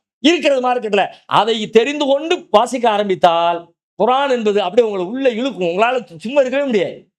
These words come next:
நம்ம குர்ஆனோடு தொடர்பு இல்லாததுனால என்னமோ யாருக்கோன்னு உட்கார்ந்துருக்கோம். அந்த மெத்தடை மட்டும் புரிஞ்சுட்டியே, உங்களை அதை விட்டு விலகவே விலக முடியாது.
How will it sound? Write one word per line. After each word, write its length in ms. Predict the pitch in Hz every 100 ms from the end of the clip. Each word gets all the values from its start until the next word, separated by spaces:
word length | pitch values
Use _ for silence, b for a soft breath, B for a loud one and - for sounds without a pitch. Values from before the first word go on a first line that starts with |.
| _ _ _
நம்ம 280 | 147 185 262
குர்ஆனோடு 500 | 202 226 262 277 262
தொடர்பு 360 | 196 226 277
இல்லாததுனால 640 | 285 269 262 240 254 294 - B
என்னமோ 360 | 175 208 269
யாருக்கோன்னு 460 | 285 240 262 262 277
உட்கார்ந்துருக்கோம். 520 | 247 240 226 208 175 -
அந்த 320 | - 170 214 214
மெத்தடை 500 | 202 226 294 311 294
மட்டும் 300 | 285 302 233
புரிஞ்சுட்டியே, 680 | 302 302 269 269 294 320 - -
உங்களை 300 | 233 269 247
அதை 120 | 240
விட்டு 200 | 269 302
விலகவே 460 | 247 262 285 320
விலக 180 | 311 269
முடியாது. 480 | 277 269 196 - _